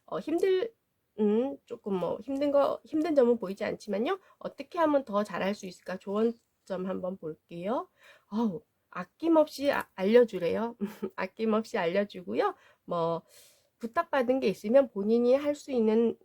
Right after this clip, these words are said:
한에서는, 어, 해주시는 게 좋을 것 같아요. 뭐 지금까지도 그렇게 해오신 것 같지만, 음, 어, 지금까지도 뭐 물어보면 다 대답도 해주고 알려주고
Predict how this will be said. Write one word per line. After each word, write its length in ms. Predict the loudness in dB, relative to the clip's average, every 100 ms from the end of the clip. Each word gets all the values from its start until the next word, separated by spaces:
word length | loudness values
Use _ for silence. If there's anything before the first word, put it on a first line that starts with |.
| _ _
한에서는, 720 | 0 6 6 6 2 2 2 -4 _
어, 240 | -4 -4 -4 -10 _ _ -8
해주시는 540 | -6 -6 -6 0 2
게 140 | 4 2
좋을 240 | 0 -6
것 120 | -6
같아요. 560 | -6 -10 -12 -6 -4 -4
뭐 140 | -4 -4
지금까지도 640 | -2 -2 0 -2 -2 -6
그렇게 300 | -6 -4 2
해오신 320 | 2 4 0
것 100 | 0
같지만, 560 | -4 -12 -2 0 0 -2 _ _
음, 200 | -6 -6 -6 _ _ _ _ -10
어, 220 | -6 -6
지금까지도 680 | -6 -2 -2 0 -2 -2 -2
뭐 140 | 0
물어보면 600 | 0 2 4 4 4 2 2
다 180 | -6 -6
대답도 460 | -6 -6 -4 0
해주고 560 | 0 0 -4 -8 -2 0
알려주고 840 | 2 6 8 8 4 -10 -10 -12